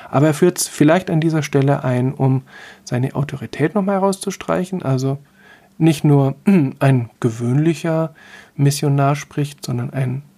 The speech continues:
Missionar, äh, ein Apostel. Und auf der anderen Seite eben nochmal ganz deutlich klar sagen,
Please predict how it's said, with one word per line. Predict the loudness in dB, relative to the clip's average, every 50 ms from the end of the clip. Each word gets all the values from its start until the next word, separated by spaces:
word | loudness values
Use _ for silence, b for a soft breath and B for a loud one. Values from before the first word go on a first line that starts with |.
| _ _ _ _ _ _ _ -6
Missionar, | -4 -4 -4 -4 -4 -4 -4 -2 -2 -2 -2 -2 -2 -4 -8 _ _ -4 0
äh, | 0 2 2
ein | 2 0 -2
Apostel. | -2 0 -2 -2 0 -2 -4 -6 -6 B B B B B B B B B B
Und | -2 0 2 2
auf | 0 0
der | 0 -2 -2 0
anderen | 0 2 2 2 0 0
Seite | 0 0 0 0 0 -2 -4
eben | -4 -2 -2 0 -2
nochmal | -2 -4 -4 -4 -4 -2 -2
ganz | -2 -4 -4 -4 -4
deutlich | -4 -4 -4 -4 -4 -8 -8 -10
klar | -10 -8 -4 -4 -4 -4
sagen, | -2 -2 -2 -2 -2 -4 -6 -8